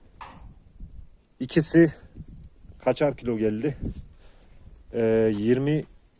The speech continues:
yedi buçuk olması lazım. İkisi de, bir tanesi yirmi dokuz geldi herhalde. Bir tanesi de yirmi beş mi, öyle bir şeydi. Toplamda elli, elli dört buçuk kilo geldiler.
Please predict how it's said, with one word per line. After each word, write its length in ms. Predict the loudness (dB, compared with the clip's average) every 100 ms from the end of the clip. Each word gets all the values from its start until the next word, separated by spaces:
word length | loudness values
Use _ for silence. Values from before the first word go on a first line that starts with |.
| -10 2
yedi 280 | 4 4
buçuk 320 | 0 -4 -6 -4
olması 480 | -2 0 -2 -2
lazım. 280 | -2 -4 -8 -14 -20 -16 -14 -12 -16 -20 -20 _ _ -20 -20 -20 -20 -20 -14
İkisi 380 | -4 0 2 6
de, 180 | 6 6 -2 -20 -20 -20 -20 -20 -6
bir 220 | -4 4
tanesi 440 | 6 6 4 0
yirmi 320 | 0 0 2
dokuz 340 | 2 2 -2 0
geldi 280 | 2 2 2
herhalde. 400 | 0 0 -2 -4
Bir 80 |
tanesi 440 | 0 0 2 -2 -4
de 140 | -6 -8 -18 -20 -20 -20 -16 -14 -14 -18 -4
yirmi 280 | 0 2 2
beş 240 | 2 2
mi, 60 | 0
öyle 240 | 0 0
bir 40 |
şeydi. 340 | 0 -2 0 0
Toplamda 540 | 0 2 4 4 6
elli, 340 | 4 4 2 2 -6 -20 -20 -20 -20 -20 -20 -20 -20 -20 -18 0
elli 260 | 2 6
dört 180 | 6 4 2 -8 -8 -8 -6
buçuk 300 | -4 -6 -2
kilo 220 | 0 4
geldiler. 420 | 2 2 2